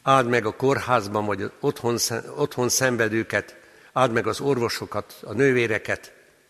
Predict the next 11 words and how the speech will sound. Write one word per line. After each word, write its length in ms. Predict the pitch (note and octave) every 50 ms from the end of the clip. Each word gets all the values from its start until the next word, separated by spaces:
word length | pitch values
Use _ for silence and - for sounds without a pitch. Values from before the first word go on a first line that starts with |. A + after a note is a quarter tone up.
| _ _ _ _ _ _
a 80 | -
mentősöket, 880 | A2 B2+ C#3+ C3+ A#2+ - A2+ G#2+ - - - F#2+ - A2+ F#2+ - - - _ _ _ _ _ _ _ _ _ _ _ _ _ _ _ _ _ _ _ _ _ _ _ _ _ _ _ - - - - - - - - - _ _
és 440 | - A#2+ A2+ A2+ G#2+ - - - -
az 120 | - B2 B2
ének 320 | E3 E3+ D#3+ C#3+ C3+ -
szavaival 580 | - - - B2+ A#2+ A2 A2+ A#2 G#2+ G2 G2+ G2+
imádkozunk. 840 | G2 G2 G#2 G2 F#2 - - G#2 G2 F2 F#2 E2+ E2+ D#2+ - - - _ _ _ _ _ _ - - - - _
Adj 260 | - C#3+ D3+ C3 A2+
békességet, 1040 | A#2 B2+ C3 B2 - A#2 G#2 - - - - A2+ G2+ F#2 G2 F#2 - - - - - _ _ _ _
Úr 240 | - A#2 A2 A2 -
Isten, 540 | - G2+ - - - - G2 F2+ E2 D#2